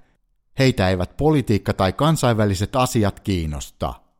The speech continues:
Olemme matkoillamme huomanneet,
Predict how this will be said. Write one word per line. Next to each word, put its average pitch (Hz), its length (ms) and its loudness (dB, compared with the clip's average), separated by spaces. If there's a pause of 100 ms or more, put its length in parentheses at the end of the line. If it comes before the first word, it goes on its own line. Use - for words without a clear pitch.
(1600)
Olemme 98 380 4
matkoillamme 90 720 2
huomanneet, 87 760 2